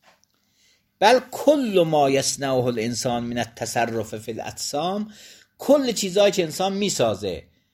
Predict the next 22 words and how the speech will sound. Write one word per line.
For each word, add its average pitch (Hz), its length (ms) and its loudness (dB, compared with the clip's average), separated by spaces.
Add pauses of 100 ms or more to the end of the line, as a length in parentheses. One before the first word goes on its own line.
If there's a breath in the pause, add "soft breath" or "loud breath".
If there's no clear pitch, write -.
(300)
با 180 480 6
تصرف 156 600 -6
در 131 260 -4
اجسام، 123 600 -2
مونتاژ 147 680 4
می‌کنه 117 440 -8
در 104 200 -2
عالم، 117 640 -4 (340 soft breath)
ماده‌اش 117 640 0
در 139 200 2
عالم 135 340 2
موجوده، 139 720 2 (300 soft breath)
بهش 190 360 2
صورت 131 560 -2
می‌ده. 117 320 -4
هر 117 180 -2
چیزی 120 380 -8
که 113 120 -10
در 117 180 2
عالم 123 460 2
هست 196 480 0 (400 soft breath)
ب-، - 60 -2